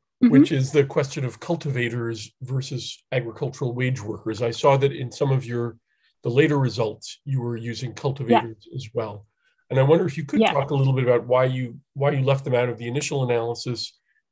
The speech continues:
Speaker 2: and whether you think the results are sensitive to that in any way.
Speaker 1: Yeah, great, great. Thank you for bringing me back to that. So, uh, you know, the, so we really wanted to focus on wage workers, as we thought these are the workers who are gonna be responding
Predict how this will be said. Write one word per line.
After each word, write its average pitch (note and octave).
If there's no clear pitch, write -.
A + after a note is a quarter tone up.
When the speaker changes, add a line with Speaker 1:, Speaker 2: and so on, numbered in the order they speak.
Speaker 2:
and A#2+
whether B2
you A#2+
think C3+
the A#2
results A#2
are C3
sensitive A#2
to A2
that G2+
in -
any A2+
way. A2
Speaker 1:
Yeah, G#3
great, -
great. -
Thank A3
you A3+
for -
bringing G3+
me G3
back -
to G3
that. -
So, A3+
uh, F#3+
you G#3
know, F#3+
the, F#3
so A#3+
we C4+
really E4
wanted D4
to B3
focus G#3
on F#3
wage F#3
workers, A#3+
as F#3+
we G3+
thought G3+
these G#3+
are A#3
the G3
workers F3
who F#3+
are E3+
gonna F3+
be D#3+
responding F3